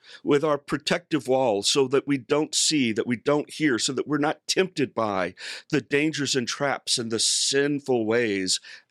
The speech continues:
out there. That's understandable. Certainly, the world can appear to be and is a very seductive and dangerous place. We are tempted to believe that there's nothing we could do about the world,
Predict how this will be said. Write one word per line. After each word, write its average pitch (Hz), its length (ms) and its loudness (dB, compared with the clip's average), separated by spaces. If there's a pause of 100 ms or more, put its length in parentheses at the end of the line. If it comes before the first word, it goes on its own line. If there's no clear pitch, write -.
out 123 240 -2 (140)
there. 101 420 -4 (1200)
That's 160 180 0
understandable. 170 720 -4 (920)
Certainly, 147 460 2
the 117 100 -4
world 123 320 2
can 123 160 0
appear 131 320 0
to 104 60 -8
be 107 300 0
and 117 380 -2
is 110 560 2 (400)
a - 80 -6
very 131 360 0
seductive 98 840 -4 (300)
and 113 160 0
dangerous 101 440 -2
place. - 580 -6 (840)
We 147 140 4
are 165 180 0
tempted 113 420 -2
to 107 60 -8
believe 98 360 0
that 101 140 -4
there's 110 200 0
nothing 143 320 0
we 127 100 0
could 110 180 -4
do 117 180 0
about 104 260 -2
the 107 80 -6
world, 92 520 -2